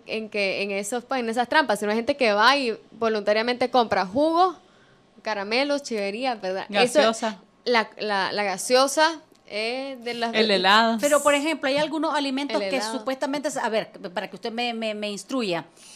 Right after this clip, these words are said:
Speaker 3: se convierten en azúcar.
Speaker 1: Mm, es que mira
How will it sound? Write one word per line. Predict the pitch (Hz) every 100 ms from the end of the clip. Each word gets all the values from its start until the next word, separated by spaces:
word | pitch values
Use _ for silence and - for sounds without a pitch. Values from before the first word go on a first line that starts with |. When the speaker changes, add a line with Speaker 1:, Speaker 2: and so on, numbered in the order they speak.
| - -
Speaker 3:
se | - - 269 254
convierten | 254 226 220 240 240 277
en | 262
azúcar. | 202 - 294 294 190 180 - _ _ _ -
Speaker 1:
Mm, | 247 262 _
es | 262
que | 339
mira | 320 214 180